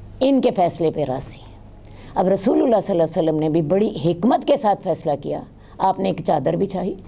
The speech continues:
उस चादर के ऊपर हजर असवद को रखा और उस चादर के किनारे जो थे तमाम अहम सरदारों को पकड़ा दिए,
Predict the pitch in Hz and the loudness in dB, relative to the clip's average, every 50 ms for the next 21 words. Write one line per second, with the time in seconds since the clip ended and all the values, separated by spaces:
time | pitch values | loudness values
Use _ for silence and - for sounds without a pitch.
0 | - - - - - 226 220 - - - 233 220 226 214 240 302 294 285 - 220 | -20 -12 -4 0 0 0 0 0 0 2 4 4 4 4 4 4 2 2 0 0
1 | 190 175 - 208 185 156 120 - - - - - - - - - - - - - | 0 0 0 -2 -2 -2 -2 -8 -14 -18 -20 -20 -20 -20 -20 -20 -20 -20 -20 -20
2 | - - - - - - - - - - - 226 196 220 240 233 208 - 185 202 | -20 -20 -20 -20 -20 -20 -20 -16 -6 0 2 2 4 4 4 4 2 2 0 0
3 | 202 - 214 214 - 175 - - 208 247 247 - - - - - - - - - | 0 2 2 2 2 2 0 0 -2 -4 -4 -4 -10 -20 -20 -20 -20 -10 -2 2
4 | 220 226 226 220 - - - 262 - 262 - - 247 240 247 254 311 302 302 294 | 2 4 4 4 2 2 0 -2 -2 0 0 4 4 4 6 4 2 2 2 0
5 | 269 277 226 220 220 240 262 269 254 226 202 208 196 208 196 208 - - - - | 0 0 0 -2 2 2 4 4 4 2 2 -4 -6 -8 -10 -14 -14 -16 -20 -20
6 | - - - - - - 247 226 233 240 247 247 254 247 247 - - 285 240 226 | -20 -20 -20 -16 -6 -2 0 2 2 4 4 4 4 2 0 0 0 0 2 2
7 | 254 262 226 185 165 151 - - - - - - 214 190 175 202 202 196 208 190 | 2 2 0 -2 -6 -10 -16 -18 -18 -8 0 2 2 2 4 4 4 4 2 0
8 | 165 - 143 147 - - - - - - - - - | -4 -6 -6 -6 -6 -10 -10 -10 -10 -12 -20 -20 -20